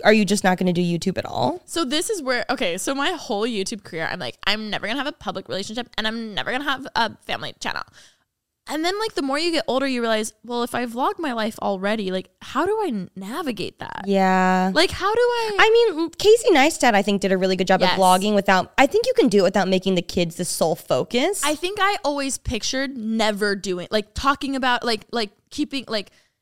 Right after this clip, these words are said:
Speaker 2: just black and white, not doing it,
Speaker 1: Yeah.
Speaker 2: you know? And then the more that I get older, I'm like, "Dang, I really already share everything of, how do I just, like, not share a relationship? Or how do I
Speaker 1: Yeah.
Speaker 2: not share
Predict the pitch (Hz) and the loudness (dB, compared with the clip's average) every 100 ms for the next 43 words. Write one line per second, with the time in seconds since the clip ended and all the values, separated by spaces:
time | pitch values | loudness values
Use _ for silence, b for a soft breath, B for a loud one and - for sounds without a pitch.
0 | _ - 277 - 190 220 226 233 208 190 | _ -8 -6 -6 -2 -2 -2 -6 -6 -4
1 | 208 190 196 180 165 107 208 196 208 220 | -4 -4 -4 -6 -6 -4 2 4 4 -2
2 | b b b _ - 269 269 294 320 254 | b b b _ -4 -2 0 0 0 0
3 | 262 339 339 302 240 - 285 285 254 - | 0 2 0 2 2 2 2 2 -2 -6
4 | - 247 277 208 208 269 254 190 240 220 | -14 -10 -4 -4 -4 -4 -6 -8 -8 -6
5 | - 214 220 202 226 226 202 190 - 330 | -6 -8 -8 -8 -8 -6 -6 -8 -10 -10
6 | 359 240 185 175 190 185 185 202 226 - | -6 -6 -6 -6 -8 -6 -4 -2 -2 -4
7 | 196 196 190 190 _ _ - 175 160 214 | -2 0 -2 -4 _ _ -14 -8 -4 -4
8 | - 180 - - 202 202 320 381 359 226 | -4 -6 -10 -6 -6 2 2 4 2 4
9 | 196 233 180 175 220 202 196 190 | 4 4 4 -2 0 0 2 0